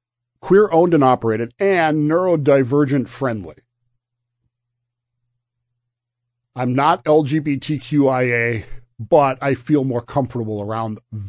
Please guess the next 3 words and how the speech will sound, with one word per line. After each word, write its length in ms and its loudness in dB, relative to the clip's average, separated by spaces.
them, 520 -8
which 160 -18
is 280 -12